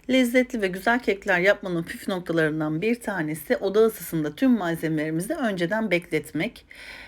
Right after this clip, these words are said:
Öncelikle iki yüz gram tereyağımızı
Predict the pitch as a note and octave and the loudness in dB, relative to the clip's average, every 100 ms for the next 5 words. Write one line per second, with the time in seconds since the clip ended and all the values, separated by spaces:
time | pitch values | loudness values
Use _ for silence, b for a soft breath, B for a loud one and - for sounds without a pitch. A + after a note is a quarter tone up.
0 | B - D4 A#3 G3 F3 F3+ F3 A3+ - | B 2 4 4 2 -2 -2 -2 -4 -2
1 | B3 F#3 F3 F#3+ E3 F#3+ - A3+ A3 F3+ | -2 -2 -4 -2 0 -2 0 2 2 2
2 | D#3+ D#3 D3 D3+ | 0 -2 -2 -2